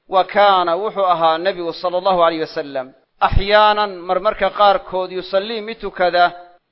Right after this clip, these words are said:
jaalisan xaaluu fadhiyo ayuu tukan jiray.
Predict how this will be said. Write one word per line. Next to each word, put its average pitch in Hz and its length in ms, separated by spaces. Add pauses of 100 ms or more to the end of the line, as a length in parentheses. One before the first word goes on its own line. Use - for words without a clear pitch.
jaalisan 202 680
xaaluu 196 400
fadhiyo 190 480
ayuu 190 220
tukan 196 320
jiray. 165 340